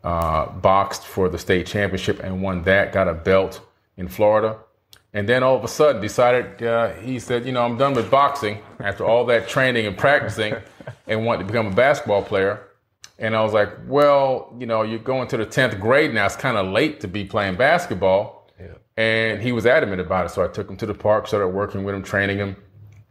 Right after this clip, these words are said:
Speaker 1: I noticed he had a knack for just catching on really quick. I think the boxing gave him a lot of the footwork and the, um,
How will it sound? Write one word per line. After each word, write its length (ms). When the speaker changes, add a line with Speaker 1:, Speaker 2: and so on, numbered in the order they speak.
Speaker 1:
I 80
noticed 240
he 60
had 140
a 80
knack 380
for 380
just 240
catching 300
on 160
really 160
quick. 260
I 60
think 160
the 80
boxing 460
gave 180
him 80
a 20
lot 180
of 60
the 60
footwork 1120
and 260
the, 220
um, 440